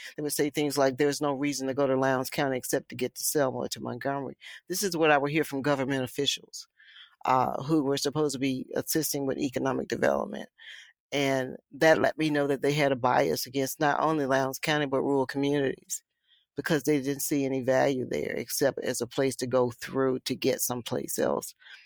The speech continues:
Uh, so when we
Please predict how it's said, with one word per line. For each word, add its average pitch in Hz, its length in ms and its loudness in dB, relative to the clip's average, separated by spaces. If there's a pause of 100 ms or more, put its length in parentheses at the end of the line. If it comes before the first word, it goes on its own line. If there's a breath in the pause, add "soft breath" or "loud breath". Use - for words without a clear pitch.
(420 loud breath)
Uh, 135 360 2 (180)
so 147 640 4
when 151 260 2
we 151 440 4